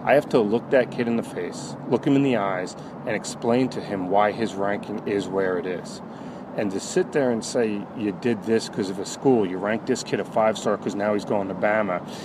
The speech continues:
you ranked this kid a four-star 'cause he's going to Penn State, you ranked this kid a two-star 'cause he's going to Syracuse or he's going to Rutgers,"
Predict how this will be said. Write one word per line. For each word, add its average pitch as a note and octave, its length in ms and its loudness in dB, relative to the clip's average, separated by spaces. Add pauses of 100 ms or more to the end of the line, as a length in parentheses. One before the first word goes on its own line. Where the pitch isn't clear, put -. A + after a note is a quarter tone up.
(220)
you G#2 100 0
ranked G#2 240 4
this B2+ 160 0
kid - 160 -2
a F#2+ 60 -2
four-star A#2 500 2
'cause - 80 -10
he's G2+ 140 -2
going G2+ 180 0
to G2 60 -4
Penn A2 260 -4
State, A2 260 2
you G2 120 -2
ranked G2 180 -4
this C3 140 0
kid B2+ 160 0
a G2+ 60 2
two-star - 440 0
'cause - 140 -4
he's G2 120 -2
going G#2 220 2
to F#2+ 60 -4
Syracuse A2 680 -2
or G2+ 60 -2
he's F2+ 100 -4
going G2+ 280 4
to F#2+ 80 -2
Rutgers," G2 580 -2